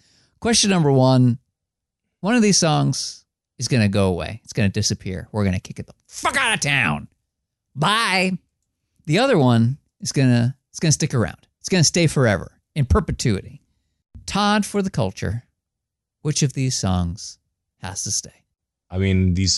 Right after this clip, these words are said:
Speaker 2: songs have been such a, like, a constant presence in my life. That's, that's extremely hard. Uh, I, I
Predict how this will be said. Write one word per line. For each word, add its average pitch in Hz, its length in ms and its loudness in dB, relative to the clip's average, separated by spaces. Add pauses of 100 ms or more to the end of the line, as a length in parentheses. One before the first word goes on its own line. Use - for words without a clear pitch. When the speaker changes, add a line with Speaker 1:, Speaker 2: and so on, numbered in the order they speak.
(100)
Speaker 2:
songs 92 380 0
have 85 260 -2
been 87 160 -2
such 90 260 -2
a, 90 60 -2
like, 87 180 -4
a 82 60 -8
constant 90 640 -4
presence 87 380 -4
in 90 60 -4
my 85 160 -2
life. 80 320 -4
That's, - 440 -4 (400)
that's 95 220 -4
extremely 95 600 0
hard. 82 440 0 (640)
Uh, 131 360 2 (1300)
I, - 40 -10
I - 340 -16